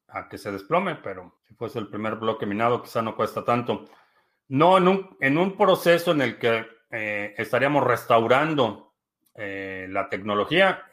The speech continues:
eh, empezaríamos a partir del último bloque, no empezaríamos desde cero.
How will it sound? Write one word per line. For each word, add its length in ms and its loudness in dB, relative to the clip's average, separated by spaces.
eh, 640 -8
empezaríamos 920 2
a 120 2
partir 440 0
del 180 2
último 360 0
bloque, 500 2
no 200 -4
empezaríamos 600 -4
desde 240 -8
cero. 360 0